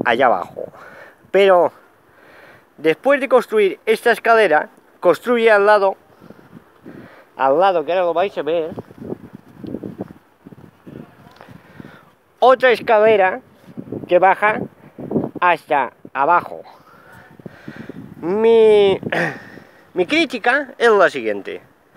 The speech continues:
¿A quién se le puede ocurrir construir dos escaleras juntas de bajada en vez de construir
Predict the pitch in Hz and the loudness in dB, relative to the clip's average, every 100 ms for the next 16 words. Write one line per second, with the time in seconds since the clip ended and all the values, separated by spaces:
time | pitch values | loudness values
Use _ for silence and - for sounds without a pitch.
0 | - - - - _ _ _ _ 190 - | -20 -20 -20 -20 _ _ _ _ -4 -4
1 | 294 311 294 - 254 240 180 240 233 208 | -4 -4 -2 0 2 2 2 2 4 0
2 | - _ 196 156 _ _ _ - 151 147 | 0 _ -2 -2 _ _ _ -4 -2 -2
3 | 165 135 123 _ _ _ _ _ _ _ | -2 -4 -10 _ _ _ _ _ _ _
4 | _ _ - 214 185 - 196 190 165 - | _ _ 0 2 2 2 4 4 2 -8
5 | - _ _ _ 139 147 220 220 208 175 | -20 _ _ _ -20 0 2 2 0 -2
6 | - 175 170 170 113 - - 220 233 196 | 2 4 6 4 2 -2 2 4 4 2
7 | 170 135 - _ _ - 139 180 160 143 | 0 0 -6 _ _ -10 0 2 2 2
8 | 170 175 208 - _ _ - _ _ - | 0 2 0 -4 _ _ -20 _ _ -20
9 | _ _ _ 190 190 202 196 180 190 170 | _ _ _ 0 2 4 2 0 0 0
10 | 185 180 170 | 2 2 0